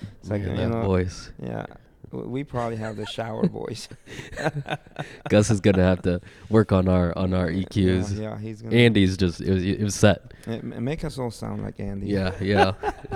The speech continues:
Speaker 2: <laughs> Uh, let's pray.
Speaker 1: Yeah.
Speaker 2: Father, I thank you so much for
Speaker 1: Yes.
Speaker 2: this time, Lord, that we've had of just sharing of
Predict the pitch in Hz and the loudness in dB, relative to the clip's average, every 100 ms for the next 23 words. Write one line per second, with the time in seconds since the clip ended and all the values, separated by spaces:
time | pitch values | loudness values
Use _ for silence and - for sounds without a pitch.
0 | 640 - - - - - - - - - | -10 -8 -10 -12 -14 -14 -16 -18 -18 -18
1 | - - - - - - - 104 107 98 | -20 -20 -20 -20 -20 -18 -4 0 2 2
2 | 98 120 - 98 95 90 - - - - | 2 2 0 0 0 -2 -6 -12 -12 -14
3 | - 113 120 120 104 113 107 - 113 104 | 2 4 6 4 2 0 0 2 0 0
4 | 101 - 95 98 95 - 92 90 - - | -4 -4 -4 -2 -2 -2 -2 -4 -4 -4
5 | 104 104 101 98 101 98 85 101 104 92 | -2 -2 -2 -2 -2 -2 -2 -4 -6 -6
6 | - 104 113 113 110 101 101 98 - - | -4 -2 0 -2 -4 -4 -4 -6 -8 -20
7 | - - - - 104 117 117 104 90 | -20 -20 -8 0 2 4 2 0 -4